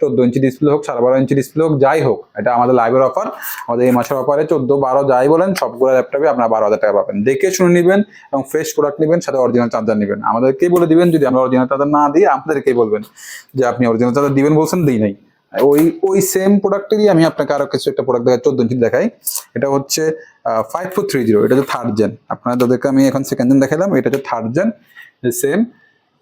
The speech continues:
Dell-এর ফাইভ ফোর থ্রি জিরো, আই ফাইভ এর থার্ড জেন, চার একশো আঠাশ, চার জিবি র্যাম, একশো আঠাশ জিবি এসএসডি, চোদ্দ ইঞ্চি ডিসপ্লে পাবেন। Dell-এর একদম একটু মোটা আছে, কিন্তু যারা ডেস্কে রেখে ইউজ করতে চান, তাদের জন্য এটা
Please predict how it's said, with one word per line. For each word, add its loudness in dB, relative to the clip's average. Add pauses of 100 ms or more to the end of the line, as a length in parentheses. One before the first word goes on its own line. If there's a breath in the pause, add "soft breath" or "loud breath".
(440)
Dell-এর 4
ফাইভ -4 (140)
ফোর 2 (140)
থ্রি -2 (120)
জিরো, 4 (120)
আই -4
ফাইভ 0
এর 0
থার্ড -4
জেন, 4
চার -2
একশো -4
আঠাশ, 0 (200)
চার -2 (100)
জিবি 2
র্যাম, 2 (180)
একশো -4
আঠাশ -2
জিবি 4
এসএসডি, 0 (420 loud breath)
চোদ্দ -2
ইঞ্চি 0
ডিসপ্লে 0
পাবেন। 2 (400 loud breath)
Dell-এর 2
একদম 0 (120)
একটু -4 (240)
মোটা 2
আছে, -2
কিন্তু 4
যারা 4
ডেস্কে 0
রেখে 0
ইউজ 2
করতে 0
চান, -2
তাদের 2
জন্য 4
এটা -2